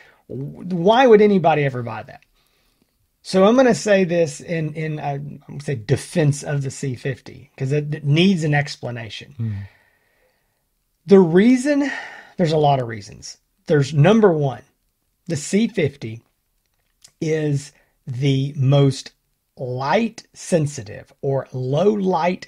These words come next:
Speaker 1: capable optic, uh, that I'm aware of on the market.
Speaker 2: Mm-hmm.
Speaker 1: Uh, if you wanna use an optic and say, let's use this, something about deer hunting.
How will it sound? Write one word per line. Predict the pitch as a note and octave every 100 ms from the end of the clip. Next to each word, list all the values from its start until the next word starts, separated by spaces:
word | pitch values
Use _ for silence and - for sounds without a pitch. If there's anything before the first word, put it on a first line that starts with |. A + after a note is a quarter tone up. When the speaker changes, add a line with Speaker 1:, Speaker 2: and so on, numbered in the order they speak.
| -
Speaker 1:
capable | - E3 D3+ D3+ D#3+ D#3+ _
optic, | - D3 D3 - A#2+ - _ _ _ _
uh, | B2 A#2+
that | A2+ C3
I'm | C#3+ F3
aware | D#3 C3+ C3 B2+
of | B2 A#2+ - -
on | D3+ D3+ D3
the |
market. | B2 A#2+ A#2 G#2+ - _ _ -
Speaker 2:
Mm-hmm. | G#2 F2+
Speaker 1:
Uh, | A#2 A#2+ A#2+
if | B2+ -
you | A#2 B2+ G#3 A#3
wanna | A3+ G#3+
use | G3 F3 F3+ D3+
an | D3
optic | B2+ B2 - G#2+ -
and | - C3
say, | - D#3 D3+ D3
let's | - -
use | F3+ D3+
this, | -
something | - D3
about | C#3+ A2+
deer | B2 B2+
hunting. | G#2 -